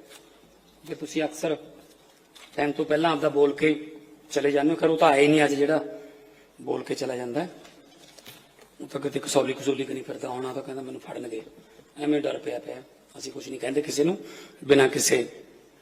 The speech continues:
ਸਬੂਤ ਤੋਂ। ਸੋ ਡੀਸਿਲਟਿੰਗ ਦੀ ਜੀ ਸੱਠ ਸਾਲਾਂ ਤੋਂ ਭਾਖੜਾ ਜਾਂ ਪੌਂਗ ਡੈਮ ਦੀ ਕਦੇ ਡੀਸਿਲਟਿੰਗ ਨਹੀਂ ਹੋਈ ਜੀ। ਅੱਜ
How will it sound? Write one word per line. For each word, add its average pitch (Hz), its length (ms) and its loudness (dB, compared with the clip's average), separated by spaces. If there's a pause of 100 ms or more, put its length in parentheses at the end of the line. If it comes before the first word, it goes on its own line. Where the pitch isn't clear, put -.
(500)
ਸਬੂਤ 127 540 -6
ਤੋਂ। 180 100 -10 (1800)
ਸੋ - 200 10
ਡੀਸਿਲਟਿੰਗ 262 680 8
ਦੀ 269 80 10
ਜੀ 294 520 8
ਸੱਠ - 560 8
ਸਾਲਾਂ 269 420 8
ਤੋਂ 262 300 6 (1900)
ਭਾਖੜਾ 254 420 12
ਜਾਂ 269 120 10
ਪੌਂਗ 240 240 10
ਡੈਮ 233 180 8
ਦੀ 226 80 -2
ਕਦੇ 233 180 6
ਡੀਸਿਲਟਿੰਗ 196 460 0
ਨਹੀਂ 170 100 0
ਹੋਈ 127 120 -8
ਜੀ। 113 140 -16 (3250)
ਅੱਜ 240 60 6